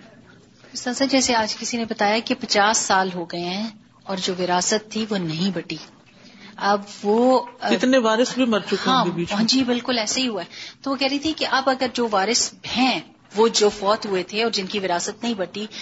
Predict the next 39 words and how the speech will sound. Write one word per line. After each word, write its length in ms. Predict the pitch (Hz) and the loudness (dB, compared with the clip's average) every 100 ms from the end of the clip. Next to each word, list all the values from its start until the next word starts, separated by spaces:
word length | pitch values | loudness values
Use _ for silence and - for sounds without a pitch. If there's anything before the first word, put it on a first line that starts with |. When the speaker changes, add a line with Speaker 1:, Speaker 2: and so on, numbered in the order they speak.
| - | -8
Speaker 1:
اور 120 | - 214 | -2 0
ان 120 | 220 | 2
کے 120 | 233 | 0
ابھی 180 | 220 247 | 2 0
بھی 120 | 233 190 180 | -2 -4 0
وارث 340 | 180 190 214 | 2 2 0
جو 100 | 226 196 | -2 -4
ہیں، 80 | 214 - - - | -6 -8 -10 -6
تو 80 | 240 | -4
کیا 340 | - 262 269 - | 0 0 0 0
ان 200 | 247 247 | 0 0
کو 260 | 269 269 240 | 2 0 2
اس 200 | 247 - | -2 0
طرح 220 | 277 277 | 2 2
ملے 260 | 247 226 240 | 2 0 0
گا 80 | 254 | 0
کہ 80 | 254 | 0
وہ 100 | 247 | 0
سارا 340 | 233 233 233 247 | 2 2 2 2
کرایہ 280 | 240 214 226 220 | 4 4 4 2
جو 80 | 226 | 0
وہ 120 | 226 | 0
ساری 280 | 226 208 226 | 2 2 0
عمر 180 | 226 208 | -2 -2
لیتے 240 | 202 226 | 0 0
رہے 100 | 226 | 0
اس 160 | 226 220 | -2 -2
کا 140 | 233 | -4
حساب 400 | 214 196 196 202 | 0 2 2 2
کر 120 | 233 233 | -4 0
کے 100 | 233 | 0
ان 120 | 220 | 0
کو 200 | 214 220 - - - - - | 0 0 -2 -16 -18 -20 -12
اور 100 | 214 - | -8 -2
پھر 120 | 254 | 0
وہ 80 | 226 | 0
کرنا 300 | 226 214 220 | -2 -4 -4
پڑے 240 | 214 214 | -4 -4
گا؟ 80 | 208 | -4